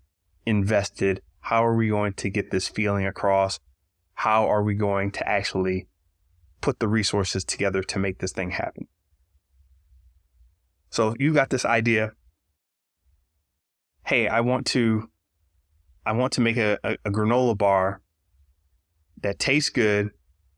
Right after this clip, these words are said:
and is healthy. And the reason I'm doing this is because I noticed in my community of life, people eat granola bars all the time,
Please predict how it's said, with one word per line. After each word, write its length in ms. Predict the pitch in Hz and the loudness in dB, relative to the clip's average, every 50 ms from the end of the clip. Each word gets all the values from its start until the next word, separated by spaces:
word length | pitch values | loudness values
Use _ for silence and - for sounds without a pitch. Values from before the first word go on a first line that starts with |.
| _ _ - | _ _ -4
and 220 | 117 120 120 117 | -2 -2 0 0
is 140 | 127 120 - | -2 -2 0
healthy. 500 | - 107 101 98 - - 98 98 - - _ _ _ _ _ _ _ _ _ _ _ - | 0 0 0 0 -2 -4 -6 -8 -8 -12 _ _ _ _ _ _ _ _ _ _ _ -4
And 120 | 101 101 | -2 0
the 60 | 98 101 | 2 2
reason 320 | 113 131 139 135 135 120 | 2 2 2 2 2 2
I'm 140 | 117 113 110 | 2 2 2
doing 240 | 120 117 117 117 113 | 2 2 2 2 2
this 220 | 110 107 - - | 2 0 0 -2
is 80 | 107 101 | -2 -2
because 400 | - 101 - - 104 98 101 101 | -2 -4 -4 -2 -2 0 0 2
I 120 | 82 101 | 0 2
noticed 480 | 101 110 120 117 117 117 113 110 - - _ _ _ _ _ _ _ _ _ _ _ _ _ _ _ _ _ _ _ _ _ - | 2 2 4 4 2 2 0 -2 -6 -10 _ _ _ _ _ _ _ _ _ _ _ _ _ _ _ _ _ _ _ _ _ 2
in 100 | 120 113 | 2 4
my 220 | 113 113 123 127 | 4 4 2 2
community 580 | - - 135 123 123 127 127 123 117 - 127 120 | 0 0 2 2 4 4 4 2 2 2 0 0
of 100 | 117 110 | 2 2
life, 480 | 107 101 98 98 98 98 - - - | 2 2 2 2 0 -2 -6 -12 -10
people 280 | - - 131 123 127 98 | -6 -4 -2 -2 0 0
eat 140 | 107 113 113 | 0 2 2
granola 340 | 113 113 117 117 117 113 | 2 4 4 4 2 4
bars 260 | 107 110 107 104 101 107 | 4 4 4 4 4 2
all 160 | 107 110 107 | 2 0 0
the 100 | 113 104 | -2 -4
time, 400 | - - 98 95 92 92 95 | -4 -4 -4 -2 -2 -2 -4